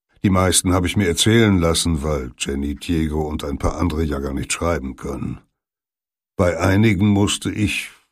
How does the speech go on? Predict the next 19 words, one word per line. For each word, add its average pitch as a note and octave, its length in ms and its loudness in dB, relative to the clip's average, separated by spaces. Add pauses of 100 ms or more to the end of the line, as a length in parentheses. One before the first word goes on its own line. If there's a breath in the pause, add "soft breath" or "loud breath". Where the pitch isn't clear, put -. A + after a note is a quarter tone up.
(140)
wie G1+ 100 -8
soll D#2+ 260 -6
ich C#2 140 -4
sagen, D#2+ 460 0
etwas D#2 400 -4
nachhelfen, D2+ 1040 -2 (340 loud breath)
also D2 220 -4
die D2 120 -6
Burschen E2+ 420 -4
mit C#2+ 180 -8
meinem C#2 320 -6
Haken E2 520 -4
kitzeln, D2+ 500 -4
damit C#2+ 260 -6
sie - 220 -8
endlich D2+ 600 -6
anfingen D2 640 -6
zu D#2+ 160 -10
erzählen. C2+ 680 -10